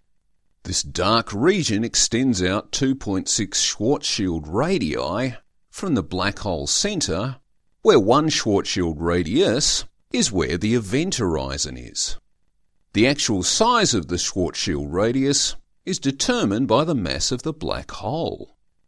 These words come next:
at least for a black hole that's not spinning. If a black hole does spin, and most of them probably do,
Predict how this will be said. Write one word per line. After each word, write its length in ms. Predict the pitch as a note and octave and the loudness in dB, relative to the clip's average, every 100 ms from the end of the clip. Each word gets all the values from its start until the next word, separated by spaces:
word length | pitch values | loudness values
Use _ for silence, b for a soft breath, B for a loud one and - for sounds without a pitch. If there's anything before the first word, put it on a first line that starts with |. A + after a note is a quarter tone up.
| - | -2
at 100 | A3 | 0
least 300 | B2 C#2+ - | 2 0 -2
for 100 | F#2+ | -2
a 60 | D#2 | -4
black 320 | - A1 - | -6 -10 -10
hole 240 | - A1+ | -10 -10
that's 280 | C2+ F2+ - | -8 -8 -6
not 280 | D2+ A#1 - | -8 -10 -6
spinning. 640 | - - F#2+ B2+ F#2 - - _ _ _ _ _ _ _ | -4 -4 -4 -2 -4 -6 -16 _ _ _ _ _ _ _
If 100 | B2 | -4
a 80 | D2 | -4
black 300 | C#2 E2+ E2 | -4 -2 -2
hole 240 | G2 F2+ D#2 | 0 -2 2
does 340 | G#2+ G#3 G3+ | 2 4 2
spin, 560 | - E2+ F#2+ D3 D3 D3+ _ _ | 0 -2 -4 -2 -4 -8 _ _
and 320 | G3 E3 B2 | -2 0 0
most 280 | G2+ B2+ - | 0 0 -2
of 100 | D#2+ | -4
them 180 | D2 D2 | -6 -8
probably 560 | - F#2+ D#2+ D2 D2+ | -2 -2 -2 -8 -8
do, 600 | C#2+ D3 F3+ F2+ D#2+ B2 | -6 -2 0 0 -2 -6